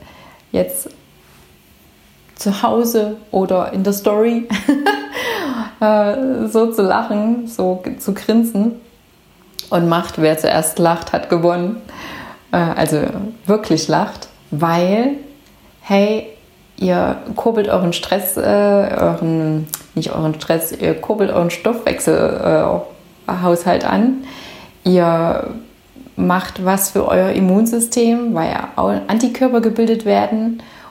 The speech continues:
und, und, und. Also, <laughs> viel Spaß beim Lachen, ihr Lieben, und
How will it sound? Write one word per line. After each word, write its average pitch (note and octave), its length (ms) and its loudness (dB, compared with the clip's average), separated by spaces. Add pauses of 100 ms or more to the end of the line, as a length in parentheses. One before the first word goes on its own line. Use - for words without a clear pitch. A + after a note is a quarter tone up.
(140)
und, C#4 280 2
und, A3+ 280 2
und. F#3+ 260 2 (640)
Also, F#3 340 0 (300)
<laughs> F#3 100 -6 (440)
viel - 140 0
Spaß G#3 400 0
beim F3+ 180 2
Lachen, A3 260 0
ihr F#3 120 0
Lieben, F#3 340 0
und E3 580 0